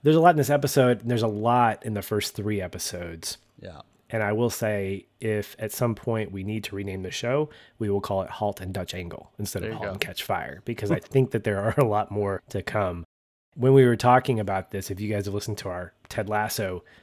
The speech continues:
Speaker 1: conversation, we talk a little bit about a Dutch angle used in one of the episodes. And I think as we were talking about it, I recalled that kind of approach in this show as a whole. Later in the series, this is not a spoiler,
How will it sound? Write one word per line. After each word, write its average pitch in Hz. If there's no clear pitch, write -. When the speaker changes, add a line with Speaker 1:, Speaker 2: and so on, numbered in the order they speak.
Speaker 1:
conversation, 95
we 92
talk -
a 95
little 98
bit 90
about 90
a 87
Dutch 92
angle 95
used 90
in 98
one 90
of 82
the 82
episodes. 98
And 117
I 107
think 131
as 117
we 117
were 104
talking 113
about 95
it, 90
I 101
recalled 98
that 104
kind 117
of 98
approach -
in 117
this 107
show 107
as 101
a 90
whole. 139
Later 135
in 117
the 107
series, 90
this 110
is 95
not 101
a -
spoiler, 101